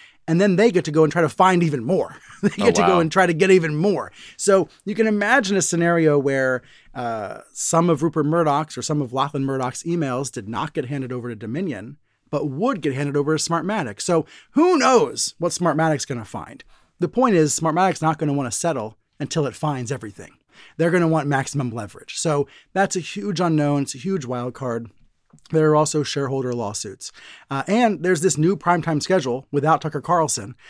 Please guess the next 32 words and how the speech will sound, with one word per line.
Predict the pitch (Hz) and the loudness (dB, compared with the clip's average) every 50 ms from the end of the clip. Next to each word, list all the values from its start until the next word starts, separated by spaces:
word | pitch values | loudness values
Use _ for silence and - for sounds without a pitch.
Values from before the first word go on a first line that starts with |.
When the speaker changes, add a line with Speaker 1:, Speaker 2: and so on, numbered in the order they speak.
| - - _ | -20 -16 _
Speaker 1:
uh, | 139 139 135 127 | -6 -6 -6 -2
that's | 131 156 - - 160 | -4 -4 -4 -2 0
not | 170 170 - - | 0 0 0 -2
quite | - - 196 190 170 | -2 0 0 2 2
as | 160 - | 0 0
popular | - 180 180 - - 127 131 131 123 | 2 0 0 0 -2 -6 -4 -4 -4
as | 131 127 | -4 -4
the | 147 147 | -2 -2
one | 143 139 | -2 -2
they | 135 127 | -2 -2
used | 127 131 - - | -4 -4 -6 -8
to | - | -10
have. | 110 - - - 113 | -12 -10 -10 -10 -10
I, | - | -10
I | - 131 131 151 180 | -6 -4 -2 0 2
would | 185 196 190 | 4 4 4
argue | 180 180 156 143 160 | 4 4 4 2 2
that | 147 147 135 139 | 2 2 0 -2
the | 143 135 | -2 0
ratings | 143 147 147 151 143 127 | 2 2 2 2 0 -2
are | 127 | -4
coming | - - 156 143 131 127 113 | -4 -2 -2 -2 -2 -2 -4
back. | 123 135 175 202 - | -4 -4 -6 -6 -4
The | - 131 | -6 -4
viewers | 123 131 139 143 139 120 | -2 0 0 0 0 -2
are | - 85 92 117 143 151 156 156 | -4 -8 -6 -6 -4 -4 -6 -6
coming | - 156 147 151 147 143 139 | -6 -4 -4 -2 -2 -4 -4
back. | 120 120 135 151 185 165 - | -6 -8 -8 -8 -10 -10 -12
The | 123 | -8
Tucker | - 147 143 139 | -6 -6 -6 -6
Carlson | - - 143 135 139 143 - - 151 131 | -4 -4 -2 -2 -2 -2 -2 -2 -4 -4
fans, | - - 143 143 147 156 160 156 - | -4 -4 -4 -4 -2 -2 -4 -4 -6